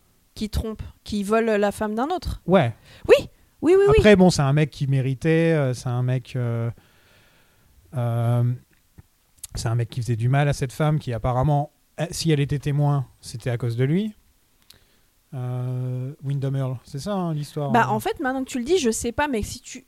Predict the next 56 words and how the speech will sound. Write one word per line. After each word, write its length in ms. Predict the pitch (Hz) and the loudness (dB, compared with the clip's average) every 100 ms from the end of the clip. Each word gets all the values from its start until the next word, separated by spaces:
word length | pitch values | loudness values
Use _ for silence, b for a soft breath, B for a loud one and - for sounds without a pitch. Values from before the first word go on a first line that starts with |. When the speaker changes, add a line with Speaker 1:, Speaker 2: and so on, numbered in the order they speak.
| _ _ | _ _
Speaker 2:
Cooper 220 | 165 196 | -4 0
Speaker 1:
Je 40 | |
Speaker 2:
dit 60 | 208 | 4
Speaker 1:
me 80 | 254 | 6
Speaker 2:
ça, 80 | 262 | 6
Speaker 1:
rappelle 160 | 254 | 4
Speaker 2:
hein. 20 | 285 | 2
Speaker 1:
plus 120 | 370 | -2
pourquoi 300 | 311 - 254 | -6 -2 0
elle 60 | 220 | 2
était 160 | 240 | 0
sous 100 | 233 | 0
Speaker 2:
Cooper 100 | 165 | 0
dit 60 | 165 | 0
ça, 80 | 247 | -2
Speaker 1:
protection. 360 | 233 - 233 202 | -2 -4 -6 -8
Speaker 2:
hein. 120 | - B - | -12 B -4
Speaker 1:
Enfin, 120 | - 226 | -2 -2
il 120 | 254 | -4
dit 160 | 277 | -4
c'est 180 | 247 220 | -4 -4
lui 180 | 190 190 | -6 -8
qui 140 | - | -10
l'a 180 | 202 185 | -6 -6
tué, 280 | 190 - 415 - | -6 -8 -8 -8
Speaker 2:
Ouais. 60 | 151 B B - | -12 B B -4
Speaker 1:
mais 100 | 190 | -2
c'est 160 | 202 | -2
sûr 220 | 196 330 - | -2 -2 -2
que 80 | |
tu 200 | 214 - | -4 -4
vois 240 | 190 208 254 | 0 4 4
le 140 | 214 | 4
mec, 280 | 202 226 233 | 2 -2 -2
euh, 80 | 185 | -4
qui, 280 | - - 180 | -6 -10 2
bah, 160 | 190 180 | 4 4
c'est 140 | - | 2
un 100 | 185 | -2
Leo 260 | 185 190 202 | 4 4 4
Johnson 460 | 196 208 208 254 269 | 2 -2 -2 -2 -2
bis, 240 | 294 302 - | -4 -2 0
quoi. 100 | 180 | 0
D'ailleurs, 140 | 196 | 0
c'est 60 | 196 | -2
pas 80 | 160 | -4
pour 160 | - 196 | -2 -4
rien 100 | 214 | -4
qu'il 120 | 185 | -8
se 80 | - | -8
retrouve 280 | 175 196 180 | -8 -6 -4
dans 100 | 180 | -4
la 80 | 180 | -4
cabane 280 | 240 277 | -2 -2
au 40 | 240 | -4
final. 280 | - 208 | -4 -6